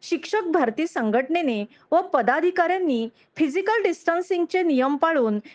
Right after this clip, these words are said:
या दोन्ही जीआरची अक्षरशः होळी केली.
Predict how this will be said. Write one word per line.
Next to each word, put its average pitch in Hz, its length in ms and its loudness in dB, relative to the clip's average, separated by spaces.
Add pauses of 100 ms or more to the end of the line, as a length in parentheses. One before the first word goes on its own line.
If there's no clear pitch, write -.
(100)
या 302 140 2
दोन्ही 247 480 2
जीआरची 262 580 0 (220)
अक्षरशः 339 760 0
होळी 247 240 2
केली. 226 360 -2